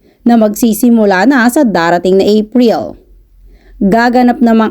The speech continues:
anak nina Marian at Gabby sa My Guardian Angel ang Sparkle Child star at isa sa mga bumida sa Voltes Five Legacy na si Rafael Landicho.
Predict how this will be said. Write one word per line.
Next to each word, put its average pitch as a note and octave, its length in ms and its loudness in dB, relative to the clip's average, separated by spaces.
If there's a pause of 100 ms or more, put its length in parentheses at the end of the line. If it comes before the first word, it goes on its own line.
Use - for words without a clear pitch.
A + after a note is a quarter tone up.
anak A#3 400 0
nina A#3 160 2
Marian G#3 480 0
at G#3+ 160 -6
Gabby A3 800 0
sa E4+ 240 -2
My D#4 160 2
Guardian A#3 560 0
Angel B3 520 2
ang A3+ 160 0
Sparkle A3 600 -4
Child G3+ 400 -2
star G#3 520 -2 (200)
at D#4+ 160 -2
isa C#4+ 360 0
sa C4+ 120 -2
mga A#3 240 2
bumida G#3+ 600 0
sa - 200 -4
Voltes G#3+ 560 -2
Five G#3 240 -2
Legacy G3+ 760 0 (240)
na D#4+ 120 2
si E4 160 0
Rafael G#3+ 600 0
Landicho. G3+ 840 0